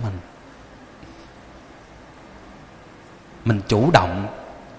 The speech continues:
làm những cái điều thiện lành ở trong cuộc đời. Nhưng mà nếu mình làm rồi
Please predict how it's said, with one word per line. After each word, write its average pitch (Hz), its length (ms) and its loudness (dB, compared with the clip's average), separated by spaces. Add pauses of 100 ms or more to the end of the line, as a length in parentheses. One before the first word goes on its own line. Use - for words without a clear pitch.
(2250)
làm 104 360 2
những 101 100 -2
cái 156 80 0
điều 110 200 4
thiện 95 300 4
lành 98 220 4
ở 110 100 0
trong 131 160 0
cuộc - 200 -6
đời. 92 240 -2 (460)
Nhưng 165 140 8
mà 123 100 8
nếu 139 320 4 (2250)
mình 120 120 2
làm 110 280 4
rồi 101 320 2